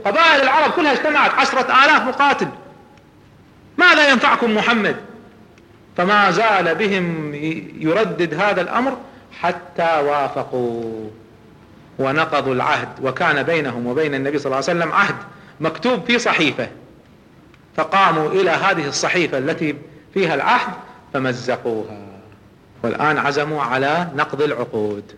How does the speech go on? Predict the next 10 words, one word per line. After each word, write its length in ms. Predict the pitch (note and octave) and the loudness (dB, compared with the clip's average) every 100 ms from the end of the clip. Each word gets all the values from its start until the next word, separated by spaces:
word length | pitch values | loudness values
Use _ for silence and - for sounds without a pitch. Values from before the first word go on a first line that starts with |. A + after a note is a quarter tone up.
| - - _ - - - - - - - | -20 -20 _ -20 -20 -20 -20 -20 -16 -4
النبي 180 | E3 B3 | -2 0
صلى 220 | A3 G3 | 0 0
الله 120 | G#3 | 2
عليه 200 | G3 E3 | 2 0
وسلم 320 | E3 G#3+ G#3 E3+ | 0 -2 -2 -2
شعر 340 | G3+ F#3+ F#3+ | -2 -2 -2
أن 120 | D#3 | -4
هناك 300 | C3+ D3 F3+ | -4 -2 -2
تحركات 600 | - D3 C#3+ D3 F3+ E3+ | -4 -6 -2 -2 0 -2
غريبة، 360 | C3+ D#3+ C#3 | -2 -2 -2